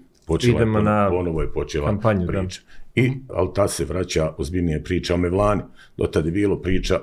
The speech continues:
Speaker 1: o Islamskom centru. Znači, već smo na jednu ruku ublažili priču, znači, koja bi mogla biti prihvatljiva,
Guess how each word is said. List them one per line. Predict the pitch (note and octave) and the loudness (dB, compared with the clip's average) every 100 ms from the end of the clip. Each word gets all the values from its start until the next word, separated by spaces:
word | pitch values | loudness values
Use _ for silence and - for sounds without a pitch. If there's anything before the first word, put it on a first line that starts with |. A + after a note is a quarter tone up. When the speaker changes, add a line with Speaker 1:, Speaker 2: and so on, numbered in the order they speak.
| - | -2
Speaker 1:
o | E2 D#2+ | -4 -4
Islamskom | E2 - E2 - E2 | -4 0 0 2 0
centru. | - D2 - - _ - - - - | 2 -2 -4 -16 _ -20 -20 -20 -14
Znači, | D#2 D#2 - - - - | -10 -8 -4 -4 -4 -8
već | - G#2 | 2 2
smo | A#2 A2 F#2+ - | 4 2 2 -2
na | - E2 | -2 0
jednu | F2 D#2+ | 0 0
ruku | F2+ F2 F2 - | 0 0 -4 -6
ublažili | C#2+ D2 D#2+ F#2+ G2 D#2+ D#2 - - - | -4 -2 2 2 2 0 -2 -8 -12 -4
priču, | E2 D#2 - - - | 4 4 4 -2 -8
znači, | C#2 C#2+ - C#2+ - - | -4 -4 -2 -2 -4 -8
koja | - D#2 C#2+ | -2 0 0
bi | D2+ | 0
mogla | F2+ G#2+ D2+ | 2 2 2
biti | D2 D2 | -2 -6
prihvatljiva, | - C#2 C#2+ C#2 - C2+ C#2+ | -10 -6 -2 0 0 -4 -4